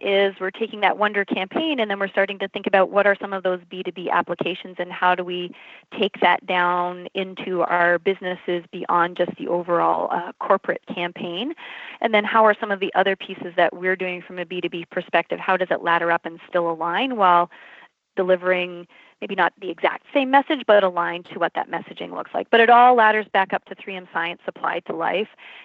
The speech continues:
And the most important part is it's about the applied to life. The science is critical, but it's how you take the science and how you turn it into something that improves people's lives and makes a difference every day.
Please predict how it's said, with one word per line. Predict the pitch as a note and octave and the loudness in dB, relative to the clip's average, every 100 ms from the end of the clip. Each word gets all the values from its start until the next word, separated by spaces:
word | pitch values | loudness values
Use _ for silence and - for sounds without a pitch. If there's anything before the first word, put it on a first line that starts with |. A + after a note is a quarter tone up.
| - | -14
And | G3+ | -4
the | |
most | F#3+ F#3+ | -2 -2
important | G3+ - G#3+ G#3 | -6 0 0 0
part | - F#3 F#3 - | 0 4 4 2
is | F#3 F3+ F3+ - _ _ _ - | 0 2 2 -2 _ _ _ -10
it's | G3+ | -6
about | G3 F#3 - | 0 0 0
the | |
applied | F3 - F3+ F3+ | -6 -2 -2 0
to | - | -2
life. | E3+ F#3+ D4 - - _ | -2 -4 -4 -8 -20 _
The | - - | -14 -2
science | F#3+ G3+ - | 0 -2 -6
is | F#3 - | -12 -10
critical, | - B3+ - E4+ F#4+ | -4 -4 2 2 2
but | E4 G#3+ | 2 2
it's | F3+ - | 2 -2
how | - | -2
you | F#3+ F#3+ | -2 -4
take | - G3+ | -6 -8
the | G3 - | -8 -4
science | E3+ F3 C4 F4 - _ - - - - | -2 0 -2 -8 -12 _ -20 -20 -20 -16
and | G#3 | -8
how | F#3 | -4
you | G3+ | -2
turn | F#3+ G3 G#3 | -2 -4 -2
it | G3 | -2
into | F#3+ F#3 - | -4 -4 -4
something | F#3 F#3+ F3+ | -2 -4 -4
that | F3+ | -2
improves | F3 E3+ - F#3 F3 - | -2 -6 -4 -4 -6 -14
people's | - - F3+ F3 | -8 -2 0 4
lives | E3+ E3 E3+ | 4 4 0
and | F3 | -6
makes | E3 - | -8 -6
a | E3+ | -8
difference | - - F3 - | -6 -8 -8 -8
every | - - - | -6 -6 -8
day. | - - | -6 -6